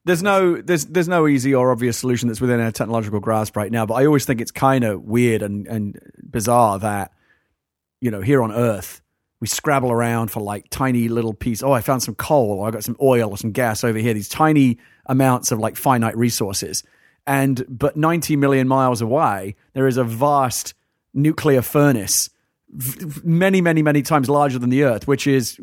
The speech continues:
you know, dispensing more energy every millisecond than we could ever use in a hundred years. And we just, we don't,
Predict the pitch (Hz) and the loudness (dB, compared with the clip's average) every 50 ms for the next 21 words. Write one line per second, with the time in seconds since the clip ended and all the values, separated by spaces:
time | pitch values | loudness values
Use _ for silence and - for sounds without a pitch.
0 | - 95 92 185 160 147 131 110 120 135 - - 170 165 147 - 156 147 160 165 | -20 -18 -6 -2 0 0 0 0 -2 -4 -2 0 0 0 0 0 0 0 2 2
1 | 147 139 143 143 135 110 123 123 117 139 127 131 135 127 139 143 143 139 - - | 4 4 4 2 2 0 -2 -2 0 0 0 0 0 2 2 2 2 0 0 -2
2 | 131 107 - - 113 113 113 131 127 110 - 120 104 98 - - - - - 143 | -4 -4 -4 -4 -4 -2 -2 -2 -2 0 -2 -4 -4 -6 -10 -18 -14 -6 -4 -2
3 | 120 127 120 117 123 127 127 117 127 113 107 131 127 113 117 113 120 131 135 123 | 0 0 0 2 2 2 2 2 0 0 0 0 0 0 -2 -2 0 2 2 0
4 | 104 95 98 - - _ _ _ - 147 139 139 127 117 120 - - - - - | 0 -4 -8 -10 -14 _ _ _ 0 2 2 2 0 0 -4 -10 -12 -16 -8 -2
5 | 139 135 135 139 131 - | 0 2 2 2 0 -2